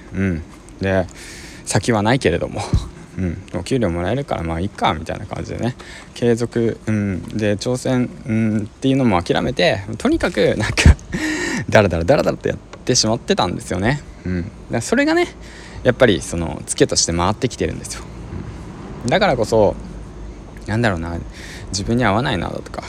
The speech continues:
結果が出ないなだとか、うん、なんか違うなって思ったものは、まあ、いっぺんやめて、新しいことに挑戦してみる勇気ですよね。そういった勇気を出すってことがね、ほんと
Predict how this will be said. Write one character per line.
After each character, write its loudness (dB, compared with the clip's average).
結 -4
果 0
が 2
出 0
な 0
い -2
な -6
だ -8
と -12
か、 -10
う -6
ん、 -4
な -4
ん -2
か 2
違 0
う -2
な 0
っ -4
て -6
思 -2
っ -10
た -4
も -2
の -4
は、 0
ま 2
あ、 4
い 2
っ 0
ぺ 0
ん 0
や 0
め 0
て、 4
新 2
し 2
い 0
こ -2
と -6
に -8
挑 -2
戦 -2
し 2
て 0
み 2
る 2
勇 4
気 -8
で -8
す -10
よ -8
ね。 -12
そ -4
う 0
い -2
っ -8
た -4
勇 0
気 -4
を 0
出 0
す -8
っ -12
て -10
こ -8
と -6
が -6
ね、 -8
ほ 4
ん 4
と 2